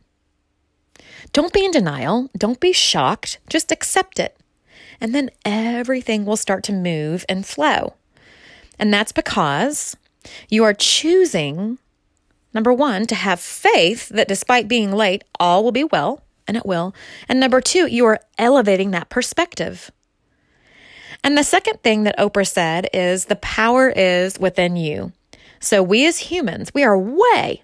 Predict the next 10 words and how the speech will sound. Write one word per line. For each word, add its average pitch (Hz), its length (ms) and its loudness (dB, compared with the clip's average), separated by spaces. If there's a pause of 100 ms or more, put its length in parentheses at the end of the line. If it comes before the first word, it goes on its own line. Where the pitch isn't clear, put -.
(120)
more 220 200 0
powerful 202 640 -2
than 180 120 -2
we 185 120 -2
realize. 202 640 -2 (460)
The 190 80 0
power 294 420 2
is 247 140 2
in 220 140 2
you. 196 340 -2